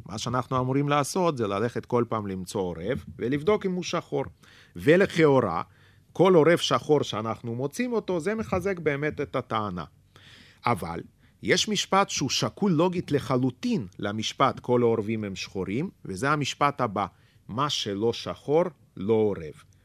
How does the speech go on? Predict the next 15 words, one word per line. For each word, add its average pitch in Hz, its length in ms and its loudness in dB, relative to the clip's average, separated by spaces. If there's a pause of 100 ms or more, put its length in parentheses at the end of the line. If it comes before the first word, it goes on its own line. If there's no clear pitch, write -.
(140)
אני - 40 -16
רוצה 98 180 -8
שנייה 110 200 -6
להסביר 107 380 -2
למה 104 220 -6
זה 92 120 -8
שקול, 110 480 -2 (300)
כי 110 100 -8
אם 123 60 -2
למשל 123 260 -2
אנחנו 113 320 -2
נחשוב 113 340 -2
על 107 80 -2
המשפט, 107 640 0
אה, 98 140 -2